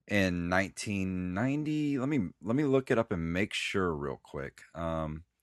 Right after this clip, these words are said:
yeah, nineteen ninety-two, which, eh, it's kinda odd because for as good as the game is, I don't understand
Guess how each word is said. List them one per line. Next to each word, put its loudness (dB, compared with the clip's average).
yeah, 6
nineteen 2
ninety-two, 0
which, 4
eh, 0
it's 0
kinda 2
odd 4
because 4
for 8
as 6
good 8
as 2
the 2
game 2
is, 2
I 0
don't 4
understand 0